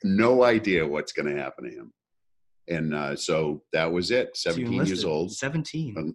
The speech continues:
Speaker 1: enlisted, afes in Boston, and, uh, shipped out in November of nineteen seventy-nine.
Speaker 2: afes, what's that?
Speaker 1: Mm.
Speaker 2: Is that the, uh, the medical thing? 'Cause for us,
Speaker 1: Mm.
Speaker 2: it was, uh,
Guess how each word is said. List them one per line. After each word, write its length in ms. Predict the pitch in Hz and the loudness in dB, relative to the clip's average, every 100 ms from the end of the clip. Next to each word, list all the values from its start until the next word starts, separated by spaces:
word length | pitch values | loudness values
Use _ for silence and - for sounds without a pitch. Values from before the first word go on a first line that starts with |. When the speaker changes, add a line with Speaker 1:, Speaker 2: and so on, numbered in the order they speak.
| 92 | -2
Speaker 1:
enlisted, 600 | 92 87 85 - 107 - _ _ _ _ _ _ _ _ - | 0 2 0 0 -2 -2 _ _ _ _ _ _ _ _ -2
afes 500 | 95 101 101 104 95 | 0 0 -2 -4 -2
in 140 | 90 | -2
Boston, 520 | 82 78 82 - 98 110 _ _ _ _ _ _ - | 0 0 -2 -4 -8 -8 _ _ _ _ _ _ -10
and, 340 | 78 73 73 | -4 -2 -2
uh, 340 | 71 71 76 - _ _ _ _ _ | -2 -4 -8 -12 _ _ _ _ _
shipped 380 | - - 101 - | -8 -2 -2 2
out 240 | 90 95 78 | 2 2 -2
in 100 | 80 | -4
November 540 | 76 80 87 90 76 | -2 -2 -2 -2 -4
of 80 | 73 | -4
nineteen 320 | 73 76 82 | -4 -4 -6
seventy-nine. 600 | 78 80 76 73 76 113 - _ _ _ - | -6 -4 -4 -4 -6 -8 -14 _ _ _ -4
Speaker 2:
afes, 440 | 156 175 120 107 123 | -2 -2 -4 -10 -12
what's 140 | 170 | -10
that? 240 | 147 113 104 _ _ 427 392 359 294 285 359 359 359 381 359 294 294 285 285 _ _ _ _ _ _ _ _ _ - | -8 -8 -10 _ _ _ -20 -20 -20 _ _ -20 _ -20 -20 -20 -18 -18 -20 _ _ _ _ _ _ _ _ _ -6
Speaker 1:
Mm. 300 | 98 85 - - - | -4 -4 -6 -14 -4
Speaker 2:
Is 280 | 139 135 127 | -2 0 0
that 160 | 156 156 | 0 2
the, 180 | 143 | 2
uh, 120 | 120 110 | 2 0
the 80 | |
medical 340 | 110 127 151 160 | 0 0 0 -4
thing? 240 | 180 185 | -2 -2
'Cause 160 | 156 117 | -2 -2
for 140 | 131 | 0
us, 140 | 139 - | 2 0
Speaker 1:
Mm. 40 | |
Speaker 2:
it 40 | |
was, 180 | 117 110 | -2 -4
uh, 220 | 110 107 | -6 -6